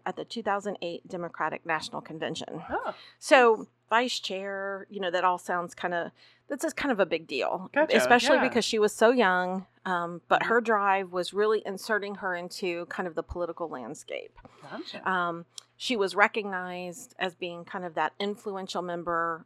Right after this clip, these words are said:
Speaker 1: uh, in New York City politics,
Speaker 2: Mm-hmm.
Speaker 1: and it landed her on yet another forty under forty list.
Speaker 2: Yeah.
Speaker 1: So a lot of people recognizing her,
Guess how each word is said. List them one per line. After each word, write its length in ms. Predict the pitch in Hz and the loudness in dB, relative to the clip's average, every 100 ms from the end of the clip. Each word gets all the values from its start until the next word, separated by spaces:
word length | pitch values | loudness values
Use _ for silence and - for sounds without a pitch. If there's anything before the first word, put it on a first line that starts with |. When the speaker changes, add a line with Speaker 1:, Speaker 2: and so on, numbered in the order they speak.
| - | -10
Speaker 1:
uh, 180 | 170 160 | -8 -6
in 160 | - 190 | -4 -2
New 80 | 185 | 0
York 240 | 180 175 - | 0 -2 -2
City 220 | 175 165 | -8 -6
politics, 720 | - 202 226 - 226 - - 156 | 0 0 0 -2 -6 -8 -14 -18
Speaker 2:
Mm-hmm. 140 | 151 180 _ | -20 -20 _
Speaker 1:
and 280 | 185 175 170 | -4 -4 -6
it 140 | - - | -8 -8
landed 360 | 196 190 185 | -6 -4 -6
her 340 | 180 165 170 - | -4 -8 -8 -6
on 280 | 185 170 170 | -4 -4 -4
yet 200 | 165 - | -4 -4
another 460 | 180 170 160 165 160 | -4 -6 -6 -4 -6
forty 440 | - 190 170 160 | -4 -2 -2 -4
under 220 | 165 170 143 | -8 -8 -10
forty 340 | - 139 - | -8 -8 -8
list. 400 | - - - - | -10 -10 -12 -10
Speaker 2:
Yeah. 200 | 339 480 | -8 -6
Speaker 1:
So 260 | 151 165 151 | -2 0 0
a 20 | |
lot 180 | 175 180 | 2 2
of 60 | - | 2
people 260 | 185 165 | -8 -8
recognizing 680 | 151 151 170 170 165 175 175 | -6 -8 -8 -6 -6 -8 -8
her, 300 | 180 175 170 | -4 -2 -4